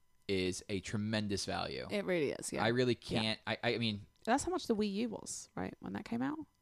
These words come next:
Speaker 1: Yeah, I think the,
Speaker 2: three forty-nine?
Speaker 1: I think the three, the Wii U is still around there.
Speaker 2: Exactly. So to have the Xbox,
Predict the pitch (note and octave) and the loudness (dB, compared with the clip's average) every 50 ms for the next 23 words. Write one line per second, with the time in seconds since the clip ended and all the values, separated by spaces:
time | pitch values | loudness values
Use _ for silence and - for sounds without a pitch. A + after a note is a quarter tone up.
0 | G2 A#2+ C#3 F#2 F#2 - - A#3+ G#3+ - F3 G#3 G3+ - - F#3 - G#3+ C3+ A3 | -16 -12 -8 -4 0 4 4 4 6 6 4 4 2 4 2 2 4 4 4 4
1 | A#3 B3+ C4 - G#2+ F#2+ - - F#3+ F3+ - C3 - - B2 B2+ A#2 A2+ A2+ A#2+ | 2 -2 -4 -6 -6 -4 -2 -4 -4 -2 -4 -6 -4 0 0 0 0 0 -2 -2
2 | - A#2+ G#2+ A2 A#2 A2 A2 A#2+ A#2+ A2 G2 F2+ - - - - - - - B2 | -2 0 2 2 2 2 4 4 4 4 2 0 -2 -4 -4 -6 -4 2 4 6
3 | B2+ C3 B2+ A#2 A2 G#2+ A#2 C3+ D3 C3+ G#2 F#2 E2+ - - - G#3 G3 - - | 8 8 8 8 6 6 6 6 4 2 2 0 -2 -2 0 0 0 0 2 0
4 | F#3+ F3+ - - - - - - F3+ F3+ - - F#3 G3+ G3 F#3+ - - B2+ F3+ | -2 -2 -2 -4 -6 -4 0 2 2 2 2 2 2 2 2 2 4 4 4 4
5 | G#3 - - - D3+ C3 - - - - - - - | 4 2 0 2 2 2 2 0 -4 -4 -4 -4 -4